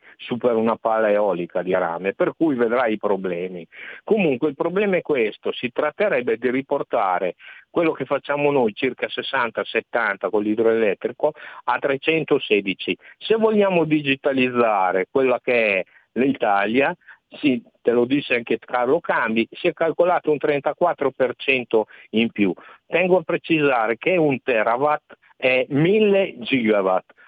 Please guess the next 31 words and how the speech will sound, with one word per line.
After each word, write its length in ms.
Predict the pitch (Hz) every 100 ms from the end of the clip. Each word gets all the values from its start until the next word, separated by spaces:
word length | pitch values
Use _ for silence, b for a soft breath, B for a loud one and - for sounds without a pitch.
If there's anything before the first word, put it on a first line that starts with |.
| b
Un 180 | 185 190
gigawatt 600 | 151 165 175 180 190 -
è 180 | 147 135
dieci 680 | 143 170 202 170 214 196
elevato 640 | 190 135 139 139 170 - 151
alla 180 | 143 143
nona 300 | 175 190 165
potenza 640 | 160 135 135 135 131 131
di 140 | 123
watt. 260 | 113 90 - - B B
Per 220 | - 196 175
cui 360 | 311 131 107 - B
Bonelli, 800 | - 151 214 175 135 113 101 92 - B -
i 160 | 185
Verdi, 580 | 170 160 127 113 107 101 B -
tutti 260 | 208 202
quegli 280 | 185 175 160
imbecilli 640 | 160 160 160 - 156 143 139
lì 220 | 131 110
e 220 | - 139
Greta 600 | 139 135 120 101 - 117 - B -
possono 380 | 202 180 214 196
impiccarsi, 840 | 185 175 175 170 143 110 - 113
perché 320 | - 131 127 127
ce 160 | 135
la 100 | 127
possono 500 | - 175 170 147 147 147
fare 320 | 160 135 117
solo 260 | - 160 151
ed 80 | 131
esclusivamente 880 | 123 123 120 123 120 135 147 160